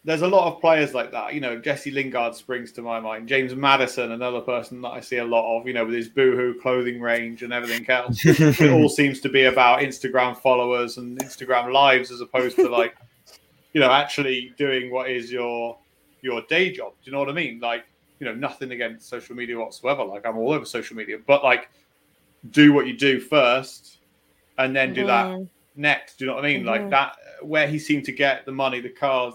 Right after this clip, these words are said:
Speaker 1: you know, everything else. With that, he kind of got this self-entitled attitude, which is
Speaker 3: Yeah.
Speaker 1: like, "I'm Dele Alli, I should be playing every week for Spurs." And then when he wasn't,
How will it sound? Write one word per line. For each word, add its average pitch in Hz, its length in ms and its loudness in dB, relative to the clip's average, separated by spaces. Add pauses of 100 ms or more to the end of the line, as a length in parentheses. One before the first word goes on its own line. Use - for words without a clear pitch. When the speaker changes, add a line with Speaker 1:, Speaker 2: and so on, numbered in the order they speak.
(220)
Speaker 1:
you 143 100 -4
know, 123 60 -2
everything 127 380 -4
else. 131 420 -2 (540)
With 151 260 -2
that, 127 340 2 (280)
he 135 100 -8
kind 143 200 -2
of 131 80 -4
got 139 140 0
this 135 160 -8
self-entitled 131 720 -2
attitude, 120 500 -6
which 113 200 -12
is 113 200 -8
Speaker 3:
Yeah. 180 280 2 (120)
Speaker 1:
like, 113 320 -4 (580)
"I'm 123 220 0
Dele 120 260 0
Alli, 127 240 4
I 113 100 2
should - 160 -10
be 120 80 -12
playing 120 240 -2
every 117 200 -6
week 120 220 -8
for 104 80 -16
Spurs." 117 440 -2
And 120 140 -12
then 117 160 -10
when 127 220 0
he 135 200 -2
wasn't, 127 520 -4